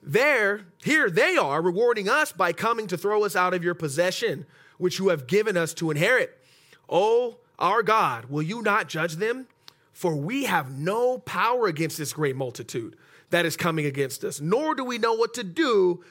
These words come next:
but our eyes are on you." I love this. Jehoshaphat now continues in his prayer, reciting the fact of the grace shown to those who are now attacking them. He says,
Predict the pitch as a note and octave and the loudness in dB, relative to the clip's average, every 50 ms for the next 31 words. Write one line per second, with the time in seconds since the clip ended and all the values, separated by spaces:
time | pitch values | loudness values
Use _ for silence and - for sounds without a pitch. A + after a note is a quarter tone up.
0 | - - _ _ - A3 G#3 G3 F#3+ F3+ F3 E3+ - - G#3+ A3+ A#3 A#3 A3+ A3+ | -20 -20 _ _ -4 -2 0 2 2 2 2 0 0 0 0 2 2 4 2 2
1 | A#3 A#3 A#3 A3 - - - - D#3+ D#3 D3+ D3+ - - G#3+ A3+ A3+ A3+ A3+ A3+ | 2 0 -2 -4 -6 -10 -8 -6 -4 -2 -2 -4 -4 -2 0 0 0 2 2 2
2 | A3 A3 A3 G#3+ G#3+ F#3 - _ _ _ _ _ _ - C3+ C#3 D#3 G#3 A3+ A3+ | 2 2 0 -2 -4 -8 -12 _ _ _ _ _ _ -12 -6 -4 -2 0 0 2
3 | G#3+ F#3+ E3 B2+ A#2 - - _ _ _ _ _ _ - A#2+ D3 G#3+ B3+ C4 G3+ | 2 2 0 0 -4 -8 -18 _ _ _ _ _ _ -8 -2 2 2 2 2 4
4 | F3 F#3 C#3 - - - - - _ _ _ _ _ _ _ _ _ _ - F3+ | 2 0 0 0 -4 -10 -14 -16 _ _ _ _ _ _ _ _ _ _ -2 0
5 | F3 F#3+ G3+ - G#3+ - A3+ A3+ G#3+ F#3 E3+ F3+ G3+ G#3+ A3 G#3+ - F#3+ D#3 - | 2 2 0 -2 -4 -2 0 2 2 2 2 2 2 2 0 -2 -4 -4 -4 -2
6 | - A3 G#3+ G#3 F#3+ E3+ D#3+ D#3+ D3 - F3+ E3 D#3+ D#3+ - - - G3 G#3 F#3+ | 0 0 0 2 2 2 0 0 0 0 0 0 0 -2 -4 -2 0 2 4 4
7 | D#3+ D3 C#3+ C#3 C#3+ C#3+ - _ _ _ _ _ _ _ _ _ _ _ _ - | 4 4 2 0 -2 -4 -10 _ _ _ _ _ _ _ _ _ _ _ _ -8
8 | - C3+ - - A3+ G#3 A3+ A#3+ B3 A#3 G3 E3 - - F#3+ F#3+ F#3 F#3 F3+ - | -4 -4 0 4 4 4 4 4 2 0 0 -2 0 2 4 4 4 2 0 -4
9 | - - - _ _ _ _ _ _ - - D3+ D#3+ D#3 C#3 F#3 G#3 A3 G#3 - | -12 -20 -20 _ _ _ _ _ _ -8 -4 -2 -2 0 2 4 4 4 2 0
10 | - - G#3 G#3 G#3 F#3+ F3+ E3 E3 E3 D#3+ - - _ _ _ _ _ - - | 0 2 2 2 2 2 0 0 -2 -4 -8 -12 -18 _ _ _ _ _ -4 -2
11 | F3+ D3+ E3 F3+ F#3 F3+ F3+ E3+ - E3+ D3+ C#3 D3+ D#3 D#3+ E3+ D#3 D3 - - | 0 2 2 4 4 2 2 0 0 -2 0 2 2 2 4 2 0 -2 0 2
12 | D#3+ D#3 F3 - F3+ E3 C3+ B2 A#2+ G#2 - _ _ _ _ _ _ _ _ _ | 2 2 2 0 -4 -6 -6 -6 -8 -10 -14 _ _ _ _ _ _ _ _ _
13 | _ _ - - F3+ - - G#3 G3+ F#3+ F3+ E3+ - - | _ _ -6 -4 -2 2 4 4 4 4 4 2 -2 -6